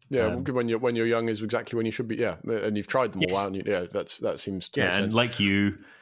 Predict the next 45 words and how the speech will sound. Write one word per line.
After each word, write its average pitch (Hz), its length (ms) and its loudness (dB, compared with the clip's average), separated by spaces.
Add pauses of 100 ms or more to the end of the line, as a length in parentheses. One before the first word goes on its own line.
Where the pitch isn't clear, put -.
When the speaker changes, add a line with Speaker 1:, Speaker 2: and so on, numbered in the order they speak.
(180)
Speaker 2:
you've 104 160 -2
tried 104 220 2
them 92 80 -2
all 92 160 2
out 90 160 0
now 87 180 0
and 85 100 -4
found 87 280 -2
that 92 160 0
actually 92 240 0
Speaker 1:
Yeah. 82 80 -4
Speaker 2:
you 82 80 -4
just - 180 -4
wanna 87 140 0
listen 85 260 -4
to, 90 500 0
um, 85 520 -2 (320)
Ludovico 95 480 -2
Einaudi 87 420 0
all 80 60 -2
the 80 80 -6
time. 85 260 -6 (220)
Speaker 1:
Yes, 107 340 -4
they're, 98 360 0
yeah, 95 240 -2
and 98 260 -6
haven't 104 220 -4
got, 90 160 -4
they 107 80 -6
haven't 113 140 -4
got 98 100 -2
the 107 80 0
daringness 104 680 0
to - 80 -12
try, 98 460 -2
uh, 98 340 -2 (440)
Yellow 107 580 0
and 92 320 -2
all 95 220 0
that 85 140 -4
sort 95 140 -6
of 98 60 0 (120)
these 98 180 0
things. - 300 0
Speaker 2:
<laughs> - 40 -6